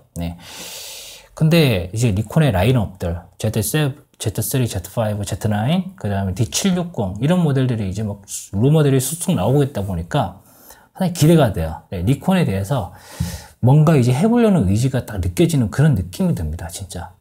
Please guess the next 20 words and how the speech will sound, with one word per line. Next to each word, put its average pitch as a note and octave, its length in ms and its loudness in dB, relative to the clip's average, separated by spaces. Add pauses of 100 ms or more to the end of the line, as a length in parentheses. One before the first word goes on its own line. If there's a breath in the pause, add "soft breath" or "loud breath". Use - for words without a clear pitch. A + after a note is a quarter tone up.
(140)
음, F#2+ 340 -14
그래서 A#2+ 180 0
기대가 B2+ 380 2
되고, F2 420 -4
사용하는 D3 420 2
니콘은 G#2+ 500 -4
제가 A#2+ 320 -2
니콘을 C#3+ 360 -2
쓰는 E3+ 280 0
동안은 A#2+ 400 -4 (460 loud breath)
쓴소리는 G3+ 640 2
계속 A#2 260 -2
하겠지만 B2 540 -4 (140)
언제나 A#2 440 -2
응원할 A#2 340 -2
겁니다. E2 400 -8 (640 loud breath)
어, B2+ 420 2 (280)
조금만 D#3+ 320 2
기다리십시오. G#2 640 -2 (160)
네. F2 240 -8